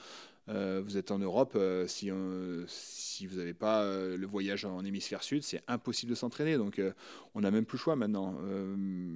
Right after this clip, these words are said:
les moyens sont, sont vraiment, vraiment faibles pour, euh, pour, pour beaucoup d'équipes.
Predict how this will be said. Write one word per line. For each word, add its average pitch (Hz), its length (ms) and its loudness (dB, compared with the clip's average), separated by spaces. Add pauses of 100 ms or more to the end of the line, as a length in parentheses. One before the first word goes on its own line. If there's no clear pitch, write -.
(480)
les 113 120 4
moyens 113 380 8
sont, 104 180 2 (160)
sont 101 220 -2
vraiment, 110 340 6
vraiment 110 280 6
faibles 135 340 8
pour, 104 200 4
euh, 98 120 6
pour, 95 280 0
pour 98 140 -6
beaucoup 110 240 0
d'équipes. 113 380 2